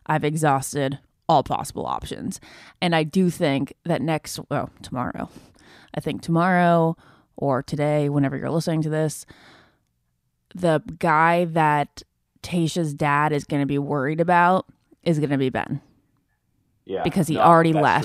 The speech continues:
Speaker 2: true.
Speaker 1: and she already had so many issues with him.
Speaker 2: That's a good point.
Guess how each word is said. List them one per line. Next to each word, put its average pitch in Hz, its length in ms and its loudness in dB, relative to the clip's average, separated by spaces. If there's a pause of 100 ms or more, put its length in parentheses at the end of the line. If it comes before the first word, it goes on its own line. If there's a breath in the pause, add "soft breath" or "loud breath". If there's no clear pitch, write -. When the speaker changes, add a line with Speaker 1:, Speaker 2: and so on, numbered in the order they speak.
Speaker 2:
true. - 60 -
Speaker 1:
and 165 100 -2
she - 140 -2
already 160 260 4
had 151 200 -2
so 156 100 0
many 135 220 0
issues - 300 -8
with 80 120 -8
him. 85 300 -10 (960)
Speaker 2:
That's 85 240 -16
a - 20 -18
good 95 160 -14
point. 85 280 -18